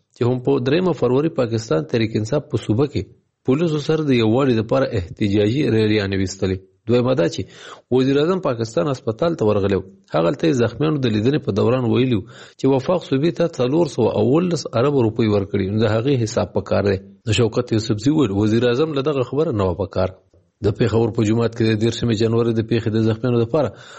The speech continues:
وزیر اعظم شهباز شریف روغتون ته ورغلی و. هغلته یې خبرې کړې وې او ویلي و، څلور سوه اوولس اربه روپۍ وفاق خیبر پښتونخوا صوبې ته ورکړي. باید دوی ورباندې د پولیسو لپاره د سیکورټي اوزارونه اخیستی وی او دوی د ترهګرۍ د مقابلې لپاره لا زیات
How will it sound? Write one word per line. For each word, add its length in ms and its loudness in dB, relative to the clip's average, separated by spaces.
وزیر 280 2
اعظم 320 0
شهباز 400 0
شریف 200 0
روغتون 320 0
ته 160 2
ورغلی 320 2
و. 80 -6
هغلته 320 0
یې 120 -2
خبرې 280 2
کړې 180 2
وې 100 4
او 100 2
ویلي 240 2
و، 80 -8
څلور 260 2
سوه 100 2
اوولس 380 0
اربه 280 2
روپۍ 240 0
وفاق 300 0
خیبر 320 0
پښتونخوا 520 -2
صوبې 240 2
ته 120 2
ورکړي. 320 0
باید 240 0
دوی 140 2
ورباندې 420 2
د 40 2
پولیسو 300 -2
لپاره 280 2
د 200 -2
سیکورټي 500 0
اوزارونه 420 2
اخیستی 380 -4
وی 80 0
او 60 4
دوی 140 0
د 160 2
ترهګرۍ 420 2
د 140 2
مقابلې 460 0
لپاره 220 0
لا 60 2
زیات 160 -2